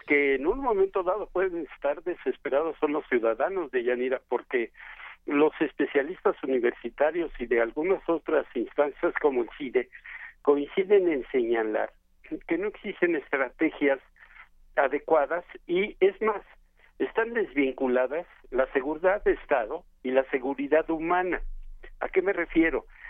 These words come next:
La seguridad de Estado establece que se deberán aplicar medidas extremas si hay desastres naturales o pandemias,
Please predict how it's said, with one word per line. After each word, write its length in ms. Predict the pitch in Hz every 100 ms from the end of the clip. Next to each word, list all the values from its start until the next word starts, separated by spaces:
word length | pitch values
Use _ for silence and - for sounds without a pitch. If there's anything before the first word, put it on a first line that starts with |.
| -
La 120 | - 208
seguridad 520 | 208 196 208 220 240 220 -
de 400 | 156 139 147 143 -
Estado 640 | 165 - 196 175 143 196 -
establece 760 | 143 - 165 156 180 175 180 170
que 340 | 160 170 202 - - -
se 320 | 139 127 127
deberán 480 | 117 127 127 160 175
aplicar 460 | 175 147 - 135
medidas 500 | 127 110 120 120 160 - _ _ - - -
extremas 600 | 127 - 175 185 165 180 -
si 140 | 127
hay 140 | 131
desastres 600 | 139 147 - 120 - 147
naturales 720 | 135 143 - 131 120 110 143 - _ _ _ _
o 120 | 113
pandemias, 640 | - 117 117 160 160 127